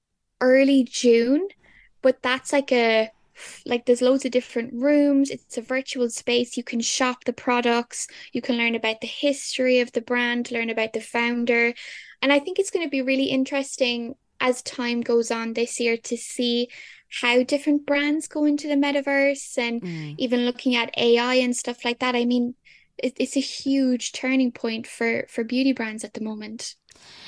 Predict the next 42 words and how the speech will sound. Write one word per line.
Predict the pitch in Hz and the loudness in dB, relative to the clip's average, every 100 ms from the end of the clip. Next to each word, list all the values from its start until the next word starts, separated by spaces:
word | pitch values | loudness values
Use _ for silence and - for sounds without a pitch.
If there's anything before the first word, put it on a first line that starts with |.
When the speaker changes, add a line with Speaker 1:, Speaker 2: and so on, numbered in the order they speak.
| - | -14
Speaker 2:
Yeah, | - 170 156 156 - | -6 -4 -2 -4 -4
I | 208 | -6
saw | - 254 | -2 0
it. | 240 | 0
Living | 208 214 202 | 0 0 0
Proof | 190 - 220 220 | -2 -4 -4 -2
also | 170 165 - 160 156 147 _ _ _ _ _ - | -4 -4 -4 -4 -4 -6 _ _ _ _ _ -8
launched, | 180 160 160 - - | -4 -4 -4 -8 -8
um, | 180 170 - | -6 -6 -6
a, | 165 160 156 151 - | -6 -4 -6 -6 -8
a | 180 | -10
virtual | 170 165 - 160 | -8 -8 -6 -6
store | - - 170 | -4 -2 0
as | 165 | 0
well | 185 180 | 0 0
a | 160 | 0
little | 151 120 | -4 -8
bit | 170 - | -10 -10
earlier | 170 165 156 | -10 -8 -8
this | 156 160 - | -10 -12 -8
year. | 165 147 175 190 - | -6 -4 -4 -4 -4
And | 185 175 175 170 175 - - - - - - | 0 2 2 0 -2 -6 -16 -20 -20 -14 -2
I | |
think | 233 285 | 2 2
what | 311 330 | 2 2
I'm | 339 | 2
seeing | 311 269 240 | 0 0 0
as | 220 | 2
well | 214 | 2
is | 190 190 | 2 2
a | |
lot | 175 170 | 0 -2
of | 180 | -2
brands | 196 190 185 | -2 -2 -2
kind | - 202 | 0 2
of | 180 - - | 0 -4 -4
diving | 190 185 185 | -2 0 -2
into | 180 196 | -2 -2
it, | 165 - | -4 -2
doing, | 180 170 165 | -2 0 -2
like, | 156 - | -6 -6
events | 175 143 220 269 - - | -4 -2 -2 -4 -12 -16